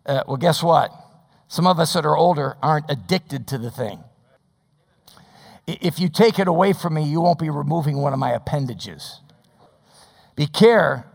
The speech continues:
be careful of that sort of arrogance. Go to Proverbs chapter thirty. Let me show you what I'm, I, I mean here. Proverbs chapter thirty. Our perspective will change over the years.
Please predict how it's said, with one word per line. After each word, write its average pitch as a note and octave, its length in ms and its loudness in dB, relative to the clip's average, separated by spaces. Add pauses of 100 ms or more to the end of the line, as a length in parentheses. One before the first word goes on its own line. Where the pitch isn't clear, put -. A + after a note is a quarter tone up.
be D3+ 120 -4
careful E3 560 2 (500)
of D3 140 4
that F3+ 160 6
sort F#3+ 240 2
of F3 60 0
arrogance. D3+ 320 0
Go A3+ 120 6
to - 60 2
Proverbs F#3+ 500 4
chapter E3+ 300 0
thirty. E3 260 -2
Let D#3+ 100 -2
me F#3+ 60 2
show G3 200 -2
you E3+ 100 -2
what D3+ 120 0
I'm, C#3+ 240 -2
I, D3+ 220 0
I D3 80 0
mean C#3+ 240 -2
here. A2 220 -8 (280)
Proverbs D3+ 360 0
chapter C#3 260 -2
thirty. A#2+ 380 -8 (1600)
Our F#3 140 8
perspective A3+ 720 2
will G3 160 2
change A#3 480 2
over F#3+ 240 0
the F#3+ 100 -2
years. G3+ 640 -2